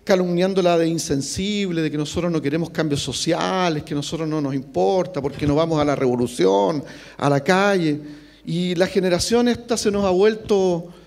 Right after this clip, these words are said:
luchadora social de un día para otro. Mm, yo, perdón que voy a hacer una crítica, pero nunca los vimos trabajando por los pobres, nunca los vimos siendo amigos de pobres, teniendo un amigo pobre. Pero hoy día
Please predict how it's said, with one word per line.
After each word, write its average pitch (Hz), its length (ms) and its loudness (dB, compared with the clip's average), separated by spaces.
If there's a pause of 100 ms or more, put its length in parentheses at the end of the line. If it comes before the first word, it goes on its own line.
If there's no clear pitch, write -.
(160)
luchadora 190 500 2
social 220 440 0
de 185 80 -4
un 175 160 -2
día 226 260 2
para 185 200 4
otro. 226 640 2 (480)
Mm, 202 240 0 (160)
yo, 165 100 -10
perdón 220 380 -2
que 240 120 2
voy 214 40 6
a 202 40 4
hacer 214 160 4
una 214 140 2
crítica, 202 340 2
pero 170 160 2
nunca 269 420 4
los 185 220 0
vimos 277 340 0
trabajando 139 560 -2 (320)
por 156 140 4
los 143 80 -2
pobres, 123 420 0
nunca 240 440 4
los 175 160 0
vimos 220 400 2 (460)
siendo 214 420 2
amigos 214 400 4
de 143 100 2
pobres, 123 520 -2 (580)
teniendo 226 320 4
un 190 80 4
amigo 185 340 4
pobre. 120 300 -6 (580)
Pero 170 140 2
hoy 175 80 4
día 233 520 2